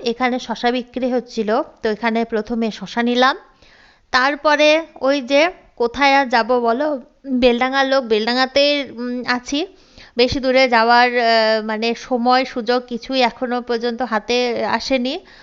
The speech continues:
তো তার জন্য ওই যে বেলডাঙ্গা পৌরসভায় যে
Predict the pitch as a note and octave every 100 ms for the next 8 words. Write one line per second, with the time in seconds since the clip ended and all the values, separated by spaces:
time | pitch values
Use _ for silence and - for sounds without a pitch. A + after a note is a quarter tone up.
0 | - - _ C4+ D4 C#4+ C4 D#4 D#4 D#4
1 | C4 D4 C#4 D4+ D#4 D#4 - _ _ -
2 | B3+ C4+ C4+ B3+ B3+ C4+ C#4 C#4 C4+ C4
3 | B3+ A#3+ C4+ C#4+ B3+ C4 C#4 C4+ A3 B3+
4 | B3+